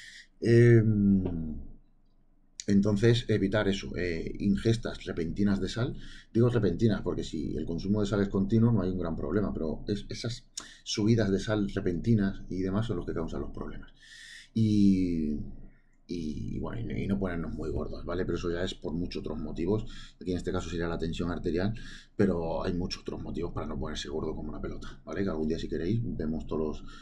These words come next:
pros y contras y demás, pero por lo menos eso, ¿vale? Entonces, bueno, hasta aquí el vídeo de hoy. Eh, lo tacho, ¿vale? Lo tacho.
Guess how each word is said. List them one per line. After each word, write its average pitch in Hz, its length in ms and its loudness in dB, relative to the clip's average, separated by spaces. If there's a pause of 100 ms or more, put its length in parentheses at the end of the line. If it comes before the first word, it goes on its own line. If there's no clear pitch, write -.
(280)
pros 92 220 -2
y 82 60 -6
contras 78 360 -4
y 78 60 -4
demás, 76 380 -8
pero - 160 -6
por 80 80 -2
lo 78 40 -2
menos 92 220 -2
eso, 71 180 -10
¿vale? 98 160 -2
Entonces, - 440 -10
bueno, 123 200 8
hasta 101 140 2
aquí 113 100 4
el 131 60 6
vídeo 135 180 8
de 123 80 8
hoy. 131 280 6 (160)
Eh, 95 200 2
lo 90 120 -2
tacho, 107 400 -4 (200)
¿vale? 95 440 -4
Lo 82 160 -4
tacho. - 440 -4